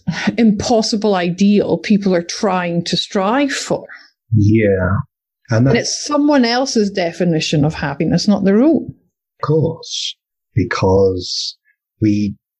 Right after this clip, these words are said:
Speaker 2: we don't, you know, there's this in, perhaps it's just inbuilt desire to, I've, I've never really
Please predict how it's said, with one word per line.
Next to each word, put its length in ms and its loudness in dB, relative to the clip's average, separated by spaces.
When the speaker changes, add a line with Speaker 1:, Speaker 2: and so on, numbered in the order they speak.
Speaker 2:
we 260 0
don't, 520 0
you 160 2
know, 180 0
there's 240 0
this 260 -2
in, 320 -2
perhaps 340 -4
it's 300 -4
just 300 -2
inbuilt 680 0
desire 600 0
to, 120 -4
I've, 200 0
I've 160 2
never 260 2
really 540 2